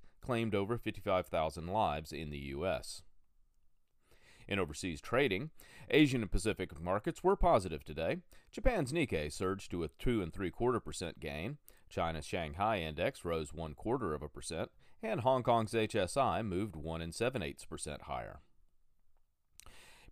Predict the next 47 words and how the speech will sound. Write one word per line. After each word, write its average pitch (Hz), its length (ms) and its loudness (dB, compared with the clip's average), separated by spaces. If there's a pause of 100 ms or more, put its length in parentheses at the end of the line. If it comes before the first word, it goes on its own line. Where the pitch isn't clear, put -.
Markets 92 360 -4
in 85 80 -6
Europe 107 320 2
are 104 120 8
strongly 110 500 2
higher 80 260 2
in 73 80 -6
morning 76 280 -6
trading, 98 420 -2
with 180 160 2
the 107 140 0
All 80 140 4
Europe 76 300 -4
stoxx 78 260 0
six - 240 -8
hundred 73 260 -6
Index 85 380 -4
up 131 220 2
over 87 280 2
one 80 200 -2
and 92 120 -4
a 85 40 -2
half 78 280 -4
percent. 113 380 -2 (840)
France's 117 400 4
cac 110 340 6
is 95 100 -2
up 104 200 4
one 92 180 0
and 82 100 -4
seven 80 280 0
eighths 113 220 -2
percent, 80 420 -4
and 123 180 0
the 101 60 -2
German 104 320 0
dax 117 340 6
is 139 80 -8
showing 90 340 -2
gains 80 320 -2
of 107 80 -10
nearly 80 380 -2
two 104 300 0
and 117 80 2
a 117 40 -2
half 170 320 -4
percent. - 460 -10